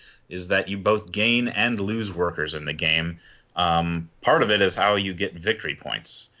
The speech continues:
So you earn points in the game by doing things that are good for the bees. Those would be swarming, which is how they naturally reproduce.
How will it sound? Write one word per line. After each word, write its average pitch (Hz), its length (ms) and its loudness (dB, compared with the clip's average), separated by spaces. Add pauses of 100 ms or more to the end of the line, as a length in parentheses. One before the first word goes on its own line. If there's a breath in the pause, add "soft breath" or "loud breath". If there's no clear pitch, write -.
(240 soft breath)
So 104 160 2
you 107 300 2
earn 151 260 4
points 143 340 0
in 110 80 0
the 101 60 2
game 98 320 2
by 92 120 4
doing 104 360 0
things 98 340 -4
that 92 120 0
are 85 60 0
good 101 340 0
for 135 100 -6
the 135 80 2
bees. 160 480 2 (440 loud breath)
Those 101 300 6
would 101 200 2
be 95 160 2
swarming, 127 600 4
which 135 160 -4
is 92 60 -4
how 101 80 2
they 92 120 2
naturally 95 380 2
reproduce. 95 760 -4